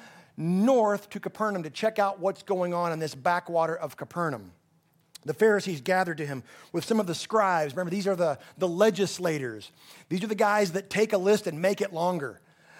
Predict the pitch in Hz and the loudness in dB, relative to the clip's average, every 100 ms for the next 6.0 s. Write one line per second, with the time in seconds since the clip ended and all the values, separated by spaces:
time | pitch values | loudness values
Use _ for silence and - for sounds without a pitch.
0 | - 226 233 262 262 269 277 254 240 269 | -2 -2 0 4 4 6 8 8 6 6
1 | 247 - 220 370 285 185 247 - 220 220 | 4 2 4 6 6 4 2 0 0 4
2 | 330 277 208 202 277 196 165 392 320 226 | 4 2 0 0 0 -2 -2 2 2 0
3 | - - 233 240 320 294 269 302 285 254 | -12 2 4 4 2 2 4 6 6 2
4 | 185 131 180 214 196 180 - 254 233 196 | 0 -2 -2 -2 -2 -6 -8 -2 0 0
5 | 165 196 170 180 226 202 - 185 180 175 | -4 -8 -2 2 2 0 -2 -2 0 -6